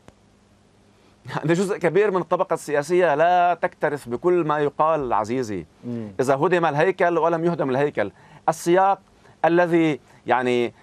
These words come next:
Speaker 1: اختطته هذه الحكومات وهذه السلطة السياسية وهذا النظام السياسي
Speaker 2: مم.
Speaker 1: منذ ثلاثين عاما كان سيؤدي إلى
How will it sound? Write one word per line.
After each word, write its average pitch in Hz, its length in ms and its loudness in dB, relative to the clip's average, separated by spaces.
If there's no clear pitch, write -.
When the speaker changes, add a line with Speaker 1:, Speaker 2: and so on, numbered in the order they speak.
Speaker 1:
اختطته 160 760 -2
هذه 147 480 0
الحكومات 139 580 -4
وهذه 147 240 -2
السلطة 139 320 -6
السياسية 147 460 -2
وهذا 151 280 0
النظام 151 400 -2
السياسي 131 640 -2
Speaker 2:
مم. 120 220 -4
Speaker 1:
منذ 175 180 0
ثلاثين 165 440 0
عاما 170 280 0
كان 170 300 0
سيؤدي 151 540 -4
إلى 151 240 0